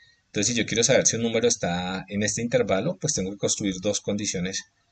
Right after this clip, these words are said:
Eh, una para saber si es, mm, eh, si uno es menor que num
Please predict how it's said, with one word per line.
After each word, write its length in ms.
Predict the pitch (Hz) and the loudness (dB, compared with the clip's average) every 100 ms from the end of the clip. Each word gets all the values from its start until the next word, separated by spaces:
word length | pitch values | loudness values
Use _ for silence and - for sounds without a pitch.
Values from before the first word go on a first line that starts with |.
| _ _ - | _ _ -10
Eh, 160 | 92 - | -8 -4
una 240 | 107 117 | 0 2
para 160 | 123 123 | 4 6
saber 260 | 110 90 92 | 6 6 2
si 140 | 110 | 2
es, 240 | 113 - - | 0 -2 -4
mm, 560 | 95 98 95 95 95 95 | 0 4 4 2 0 0
eh, 600 | 95 92 92 90 87 82 | 0 0 -2 -2 -4 -4
si 140 | - | -2
uno 140 | 104 101 | 0 0
es 60 | 107 | 2
menor 240 | 120 117 | 4 4
que 120 | - 123 | 4 2
num 240 | 135 196 | 2 0